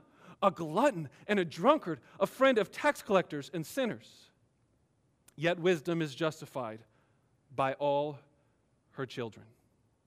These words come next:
If you see in your bulletin, a sermon title is asking the question, "Why was Jesus called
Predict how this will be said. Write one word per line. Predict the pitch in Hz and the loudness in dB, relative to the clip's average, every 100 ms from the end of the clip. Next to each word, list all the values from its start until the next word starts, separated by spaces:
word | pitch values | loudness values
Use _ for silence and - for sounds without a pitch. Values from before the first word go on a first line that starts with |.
| _ _ _ _ _ _ _ _ _ _ - | _ _ _ _ _ _ _ _ _ _ -12
If | 151 | -4
you | 180 | -2
see | 214 | 4
in | 185 | 4
your | 170 156 120 147 151 | 4 2 -4 -16 -6
bulletin, | 135 190 190 180 | 2 4 4 0
a | 147 143 _ - - - | -2 -6 _ -20 -20 -6
sermon | - 196 175 | 2 2 4
title | 185 165 151 | 4 4 4
is | 147 | 4
asking | 165 165 165 | 4 4 0
the | 156 | -2
question, | - 170 - 147 | 0 0 0 -4
"Why | 143 180 302 | 2 4 4
was | 226 180 156 | 4 0 0
Jesus | - 190 202 135 131 - | -6 -2 -2 -2 -8 -6
called | - 190 151 131 | 2 4 4 0